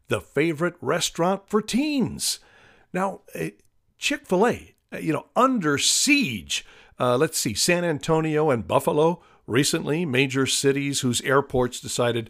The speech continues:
"No Chick-fil-A, we're banning Chick-fil-A."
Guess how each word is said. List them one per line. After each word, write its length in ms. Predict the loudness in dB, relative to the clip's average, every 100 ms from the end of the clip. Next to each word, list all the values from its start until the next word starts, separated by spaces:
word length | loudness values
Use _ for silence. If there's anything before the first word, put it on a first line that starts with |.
| -14 -4
"No 220 | 0 0
Chick-fil-A, 640 | 0 -4 -4 0 2 2 2
we're 240 | 2 0
banning 480 | 0 -2 -4 -8 -6
Chick-fil-A." 680 | -6 -6 -6 -4 -2 -4